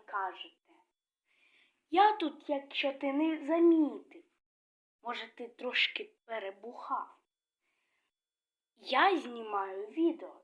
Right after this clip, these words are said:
так що звали, поки я шукаю дітей з твоєї країни, щоб поїсти. Так що, пусть він валить.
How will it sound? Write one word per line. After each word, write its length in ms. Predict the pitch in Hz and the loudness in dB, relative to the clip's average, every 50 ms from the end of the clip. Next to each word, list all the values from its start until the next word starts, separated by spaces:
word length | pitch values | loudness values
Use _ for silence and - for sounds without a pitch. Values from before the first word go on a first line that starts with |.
| _ _ _ | _ _ _
так 180 | - 240 240 - | -20 -12 -6 -2
що 220 | - - 233 214 208 208 - | -2 -2 -2 -4 -8 -10 -6
звали, 440 | 214 226 214 214 220 233 294 381 381 | -2 -2 -2 0 0 -2 -2 -4 -4
поки 380 | - - 214 196 - - 208 | -6 -8 -10 -10 -10 -10 -6
я 220 | 202 202 214 330 370 | -2 2 2 2 2
шукаю 680 | - - 285 277 - - 196 185 180 175 170 170 - _ _ _ _ _ _ _ _ _ _ _ _ _ _ _ _ _ - | 0 -6 -8 -8 -6 -6 -4 -4 -6 -8 -12 -18 -20 _ _ _ _ _ _ _ _ _ _ _ _ _ _ _ _ _ -20
дітей 440 | 247 254 247 - 262 254 247 - - | -20 -12 -4 -2 -2 -2 -2 -6 -10
з 60 | - | -16
твоєї 580 | - 220 233 233 233 226 214 208 196 190 180 - | -14 -12 -10 -10 -8 -8 -8 -8 -8 -8 -10 -10
країни, 680 | - 240 226 240 247 240 240 269 339 370 339 277 - - | -6 -2 0 0 0 -2 -2 0 2 2 2 0 -2 -6
щоб 440 | - - - 240 220 196 - - _ - | -6 -4 -2 -2 -2 -4 -6 -12 _ -4
поїсти. 840 | 247 262 277 269 277 277 262 - - - _ _ _ - - - _ _ _ _ _ - - - - _ _ - | -2 -2 -2 -2 -6 -10 -10 -10 -14 -20 _ _ _ -20 -20 -20 _ _ _ _ _ -20 -20 -20 -20 _ _ 0
Так 240 | - 302 339 330 - | 4 4 4 4 4
що, 240 | - - - - - - - - - - - - - - - | 4 4 2 0 -4 -12 -14 -16 -18 -20 -16 -14 -14 -12 -10
пусть 320 | - 240 226 - - - 233 | -10 -10 -10 -10 -12 -10 -8
він 160 | 233 233 233 | -8 -6 -2
валить. 460 | 208 220 214 202 185 170 156 - - | 2 4 4 4 4 2 -4 -10 -16